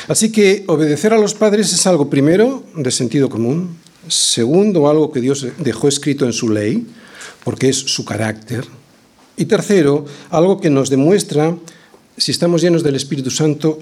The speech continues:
o no, o sea, si tenemos buena relación con Dios. Por eso este versículo dice, "en el Señor". En el Señor, porque nos muestra que si un, que si un hijo está en el Señor,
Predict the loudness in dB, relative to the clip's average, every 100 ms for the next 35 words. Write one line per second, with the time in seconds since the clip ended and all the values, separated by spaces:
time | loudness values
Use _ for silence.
0 | -2 2 2 0 -10 -20 _ _ _ -4
1 | 0 0 -2 -4 -2 0 0 0 0 0
2 | -2 -4 -4 -4 -6 -8 -10 -12 -14 _
3 | _ _ _ _ -20 -20 -20 -20 -20 -20
4 | -20 -20 -16 -14 -14 -2 2 2 0 0
5 | 2 2 0 2 2 4 2 0 0 2
6 | 4 6 4 4 2 2 2 2 0 -12
7 | -20 _ _ _ _ _ _ _ _ _
8 | 2 4 6 4 2 2 2 2 0 2
9 | 4 4 4 2 0 0 -2 2 4 2
10 | 0 -2 2 4 4 2 0 2 0 -2
11 | -10 -20 -20 _ _ -2 4 6 6 4
12 | 2 0 0 2 4 4 4 0 -4